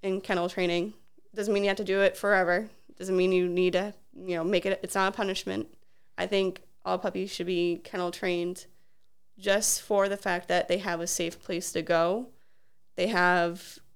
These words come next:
you know, an opportunity to get away from people while also you being able to put them in the kennel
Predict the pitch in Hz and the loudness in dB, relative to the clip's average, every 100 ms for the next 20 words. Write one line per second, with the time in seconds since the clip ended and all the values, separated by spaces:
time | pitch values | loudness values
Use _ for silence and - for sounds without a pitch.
0 | - 196 185 170 165 - 185 180 185 - | -10 -4 0 0 -2 0 2 2 -2 -2
1 | 185 180 170 170 180 214 208 220 208 208 | 2 2 2 2 0 -4 -8 -10 -4 4
2 | 208 202 - - - 190 185 180 185 185 | 6 4 0 -10 -2 2 2 2 0 -2
3 | 180 180 190 190 190 190 180 180 185 - | -2 -2 -4 -2 0 0 0 -4 -8 -6
4 | 175 180 180 175 - 185 175 180 202 | -4 -2 -2 -4 -4 -4 -2 -2 -4